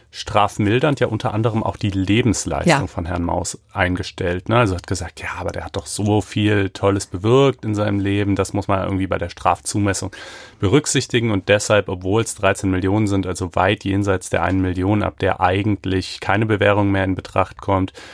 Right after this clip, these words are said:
Speaker 1: verhängen wir hier jetzt eben trotzdem nur Bewährung. Was ist davon zu halten?
Speaker 2: Na, das ist in der Tat auch schwierig. Also es wird interessant sein zu sehen, was das, was der Bundesgerichtshof dazu sagt. Denn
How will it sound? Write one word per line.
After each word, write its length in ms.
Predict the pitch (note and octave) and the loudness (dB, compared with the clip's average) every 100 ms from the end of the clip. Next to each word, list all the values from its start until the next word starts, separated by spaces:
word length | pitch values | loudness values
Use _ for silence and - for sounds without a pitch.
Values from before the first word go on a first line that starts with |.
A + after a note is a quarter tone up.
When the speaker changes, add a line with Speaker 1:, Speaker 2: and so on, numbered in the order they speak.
| - | -20
Speaker 1:
verhängen 400 | - F#2+ F#2+ G2 | -2 2 4 4
wir 60 | F#2 | 4
hier 160 | F#2 F#2+ | 4 2
jetzt 160 | F#2 | 2
eben 160 | F#2 F#2+ | -4 -4
trotzdem 520 | - G2+ - - F2 | 0 0 0 -2 -4
nur 120 | F2 | -4
Bewährung. 640 | F2 E2+ E2 E2 F2 F#2 - - - _ _ _ - | -6 -4 -2 -2 -4 -6 -8 -16 -20 _ _ _ -2
Was 360 | G#2 - - | -2 -2 -6
ist 220 | - - A#2 | -4 -2 0
davon 240 | G2 F2+ | 0 -2
zu 160 | - D#2+ | -6 -8
halten? 260 | D#2 - F2+ - - | -8 -10 -16 -8 2
Speaker 2:
Na, 260 | G#3+ A3+ A3 - _ - - | 4 4 2 -6 _ -20 -2
das 280 | G#3+ A#3+ - | 2 2 2
ist 100 | D4+ | 2
in 100 | C#4+ | 4
der 120 | C4 | 4
Tat 240 | B3+ C4+ | 4 2
auch 140 | A#3+ A#3+ | 2 -2
schwierig. 420 | - C4 A#3+ F#3+ F3+ - | 0 2 2 0 -4 -6
Also 160 | - G3 | -4 -4
es 160 | G3 A3 | -2 -2
wird 160 | G#3+ | 0
interessant 480 | G#3 G3+ G3 G#3 A3+ | 0 0 2 0 2
sein 240 | F#3+ F#3+ | 4 4
zu 160 | F#3 F#3 | 2 -2
sehen, 400 | D#3 E3+ G#3+ G#3+ | 0 4 4 4
was 180 | F3+ - | 2 0
das, 320 | G3 F3 - - - - - | -2 -2 -6 -18 -20 -20 -6
was 140 | - - | -4 0
der 140 | F#3+ | 0
Bundesgerichtshof 840 | F#3+ F#3+ - F3 G3+ - - F#3+ | 4 4 4 0 0 -2 -6 -4
dazu 460 | - C#3+ A#3 - F3 | 0 0 0 -2 0
sagt. 320 | D#3+ E3 - | 2 0 0
Denn 180 | F3+ | 0